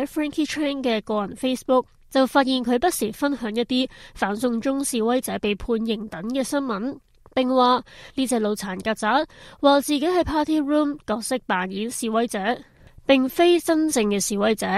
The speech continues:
另外又分享四十七人初選案嘅新聞，話同場加映二五反骨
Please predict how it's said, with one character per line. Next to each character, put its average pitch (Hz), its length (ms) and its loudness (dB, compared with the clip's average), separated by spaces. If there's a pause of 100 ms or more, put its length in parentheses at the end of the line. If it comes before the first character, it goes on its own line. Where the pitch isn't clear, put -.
(560)
另 262 160 6
外 262 160 6
又 247 180 6
分 349 300 2
享 247 180 2
四 247 160 2
十 - 200 -2
七 302 180 -2
人 202 180 0
初 247 180 0
選 254 180 0 (160)
案 208 120 2
嘅 208 120 0
新 262 160 0
聞， 214 320 -2 (420)
話 226 200 6
同 214 200 -2
場 220 300 -2
加 302 260 4
映 220 260 2
二 240 480 0
五 247 200 0
反 214 340 0
骨 311 120 2